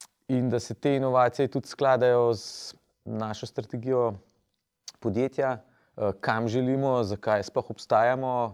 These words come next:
ehm, a ne, in zato so te inovacije potem, eh, dovršene, osmišljene, eh, in se tudi,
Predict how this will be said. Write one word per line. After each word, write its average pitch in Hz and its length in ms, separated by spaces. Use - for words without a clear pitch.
ehm, 110 680
a - 120
ne, 110 220
in 101 140
zato 104 340
so - 180
te 123 200
inovacije 110 560
potem, 110 580
eh, - 960
dovršene, 107 1000
osmišljene, 104 640
eh, 95 60
in 104 200
se 104 140
tudi, - 280